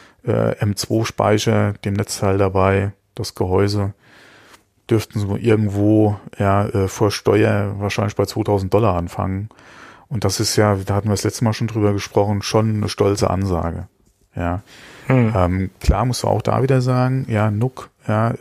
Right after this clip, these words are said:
Speaker 1: äh, ist ja im Prinzip schon ein sehr interessantes System von Intel.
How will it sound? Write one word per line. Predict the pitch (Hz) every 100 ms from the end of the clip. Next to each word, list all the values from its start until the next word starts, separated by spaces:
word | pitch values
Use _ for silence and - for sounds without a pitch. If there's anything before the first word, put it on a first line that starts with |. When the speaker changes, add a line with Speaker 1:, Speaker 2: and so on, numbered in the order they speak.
| -
Speaker 1:
äh, | 110 107 - _ _ _ _ - - _ _
ist | 143 -
ja | 131
im | 120 113
Prinzip | 113 - 123
schon | - 117 110 117
ein |
sehr | 107 104 117
interessantes | 113 107 - 104 110 110
System | - - 123 156 175
von | - 143
Intel. | 147 147 147 139